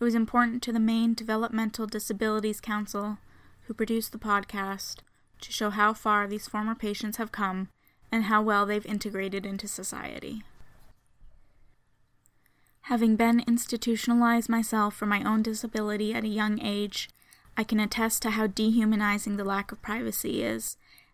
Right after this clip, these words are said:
and the fear involved watching a fellow patient be physically restrained. I was thankfully there a short time,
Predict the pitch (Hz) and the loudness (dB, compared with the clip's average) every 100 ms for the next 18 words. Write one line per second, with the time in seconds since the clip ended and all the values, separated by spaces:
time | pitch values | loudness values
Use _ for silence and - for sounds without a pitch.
0 | - 220 220 - 214 214 214 208 202 - | 0 2 2 2 2 4 4 2 0 0
1 | 208 208 214 208 - 208 208 214 202 208 | -4 -2 -4 -6 -6 -4 -4 -6 -4 -4
2 | 214 - 202 214 - 220 247 - - - | -6 -6 -6 -6 -8 -8 -4 -6 -6 -8
3 | - 302 - - - - - - - - | -10 -12 -16 -20 -20 -20 -20 -20 -20 -20
4 | - _ _ - - - - - - 226 | -20 _ _ -20 -20 -20 -16 -16 0 4
5 | 233 - 226 247 285 269 262 220 220 220 | 4 6 6 6 4 2 4 4 4 2
6 | 226 214 - 190 180 180 | 0 0 -2 -2 -2 -4